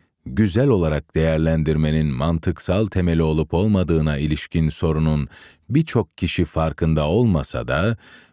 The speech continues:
böyle bir sorun mevcuttur. İşin doğrusu birçok kişi güzel olanı elde edip tadını çıkarmaya çalışmakta, böylesi felsefi bir sorgulamaya gerek duymamakta,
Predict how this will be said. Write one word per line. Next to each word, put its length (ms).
böyle 400
bir 100
sorun 400
mevcuttur. 1000
İşin 460
doğrusu 680
birçok 540
kişi 540
güzel 360
olanı 300
elde 380
edip 300
tadını 380
çıkarmaya 600
çalışmakta, 1040
böylesi 560
felsefi 760
bir 80
sorgulamaya 800
gerek 500
duymamakta, 880